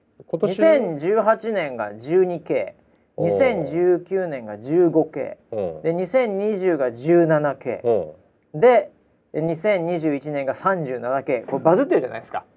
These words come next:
Speaker 1: あ、もう完全なグロースに入ってます。
Speaker 2: グロースモードに入りましたね。
Speaker 1: はい、入ってますね。
Speaker 2: うわー、多分だから今年がピークだったんでしょうね。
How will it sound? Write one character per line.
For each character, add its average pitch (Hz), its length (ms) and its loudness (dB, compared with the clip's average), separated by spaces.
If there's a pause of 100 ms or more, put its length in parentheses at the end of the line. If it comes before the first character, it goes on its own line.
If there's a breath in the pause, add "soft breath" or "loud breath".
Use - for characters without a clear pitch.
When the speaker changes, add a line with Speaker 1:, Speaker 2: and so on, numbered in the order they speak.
Speaker 1:
あ、 101 60 -4
も 110 200 0 (180)
う 90 220 -12
完 101 260 -6
全 101 340 -2
な 92 120 -4
グ 87 200 -8
ロ 113 140 4
ー 110 40 2
ス - 120 -10
に - 60 -10
入 - 100 -10
っ - 20 -8
て 156 60 -8
ま 160 60 -4
す。 196 40 0
Speaker 2:
グ 214 60 4
ロ 262 160 10
ー - 40 4
ス 220 300 4
モ 233 200 8
ー 185 40 6
ド 160 80 6
に 143 80 -2
入 160 140 4
り 156 60 6
ま 156 100 0
し - 40 -10
た 120 80 -6
ね。 107 60 -12
Speaker 1:
は 107 60 -8
い、 - 20 -8
入 104 120 -6
っ - 40 -8
て 73 60 -14
ま 73 60 -14
す - 120 -18
ね。 73 100 -16
Speaker 2:
う 139 220 -2
わ 175 1160 2
ー、 - 60 -20
多 170 140 -6
分 170 200 -4
だ 151 100 -2
か 143 80 -2
ら 143 40 -4
今 156 140 -8
年 202 160 -6
が 208 120 0
ピ 202 160 -8
ー 190 60 -8
ク 185 80 -2
だ 156 80 -2
っ - 40 -18
た 139 80 -6
ん 123 80 -10
で 120 60 -14
し - 80 -16
ょ 113 80 -12
う - 20 -12
ね。 110 320 -10